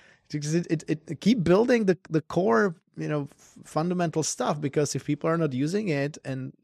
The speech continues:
and you can't point at any sliver of the business as being healthy, well, you got work to do. And, you know, it's like you're building a house and, and, you know, instead of finishing,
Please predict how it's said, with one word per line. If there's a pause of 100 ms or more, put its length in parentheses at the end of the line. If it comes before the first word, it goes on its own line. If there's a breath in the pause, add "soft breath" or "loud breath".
and
you
can't
point
at
any
sliver
of
the
business
as
being
healthy, (440 soft breath)
well,
you
got
work
to
do. (760)
And, (100)
you
know,
it's
like
you're
building
a
house
and, (320 soft breath)
and,
you
know,
instead
of
finishing,